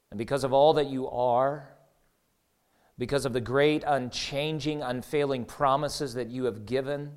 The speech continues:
to them for this time, may they experience the power, the security, the joy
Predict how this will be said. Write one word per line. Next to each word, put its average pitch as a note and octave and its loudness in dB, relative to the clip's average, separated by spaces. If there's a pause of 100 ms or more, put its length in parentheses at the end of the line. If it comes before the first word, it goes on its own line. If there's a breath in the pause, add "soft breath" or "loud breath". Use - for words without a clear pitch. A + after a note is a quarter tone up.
(120)
to C#3+ -4
them C3 -2
for C#3 -2
this C3 -6
time, C#3 -6 (1900)
may B2 0
they C3+ 4
experience C#3 0
the A#2 -6
power, C#3+ 2 (800 soft breath)
the - -14
security, D3 2 (640)
the G#2 -6
joy C3 2